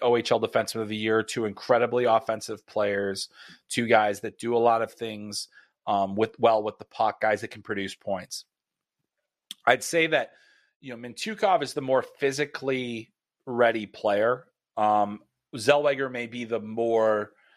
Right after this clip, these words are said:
mature, mentally ready player, but I would also caution to say, I don't think either of them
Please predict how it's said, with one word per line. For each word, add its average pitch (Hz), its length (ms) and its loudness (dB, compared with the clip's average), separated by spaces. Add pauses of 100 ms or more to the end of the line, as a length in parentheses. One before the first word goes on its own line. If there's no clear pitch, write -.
(640)
mature, 131 920 2 (1000)
mentally 135 540 -2
ready 101 320 0
player, 95 480 -2 (800)
but 123 100 6
I 127 80 4
would 131 160 0
also 156 400 0
caution 120 640 -2
to 110 60 -10
say, 101 560 -2 (200)
I 120 120 0
don't 175 200 -4
think 156 240 -10
either 131 340 0
of 117 200 0
them 101 500 -4